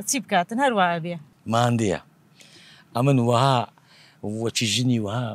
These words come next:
Speaker 2: وەچی دوو فەقیر دەبینم، زگم پێی دەستێ. بە چ ماندەیە؟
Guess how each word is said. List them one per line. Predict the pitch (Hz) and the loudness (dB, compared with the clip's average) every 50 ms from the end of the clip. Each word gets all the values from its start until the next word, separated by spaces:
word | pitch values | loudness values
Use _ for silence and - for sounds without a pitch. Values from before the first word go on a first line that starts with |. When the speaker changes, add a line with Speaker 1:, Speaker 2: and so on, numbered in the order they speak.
| 92 104 | -10 -10
Speaker 2:
وەچی | 104 95 - - - | -10 -8 -8 -6 -6
دوو | 127 110 - | -6 -8 -8
فەقیر | - 98 - - 110 107 98 98 | -8 -10 -10 -10 -10 -8 -8 -6
دەبینم، | 104 95 98 101 104 110 113 107 104 87 - - _ _ _ _ _ - 87 87 | -6 -6 -6 -6 -4 -4 -4 -4 -6 -8 -12 -18 _ _ _ _ _ -6 -4 -4
زگم | 95 - 151 147 127 - | -2 -4 -6 -12 -14 -16
پێی | - 65 - - | -18 -18 -18 -12
دەستێ. | - - - - - - - _ _ _ _ - - - - - - - - _ _ _ _ _ 120 | -10 -10 -8 -8 -12 -16 -18 _ _ _ _ -20 -20 -20 -20 -20 -20 -20 -20 _ _ _ _ _ 2
بە | 151 160 - | 4 6 6
چ | - - 160 135 | 6 6 6 6
ماندەیە؟ | 120 113 110 107 113 113 | 6 4 2 2 0 0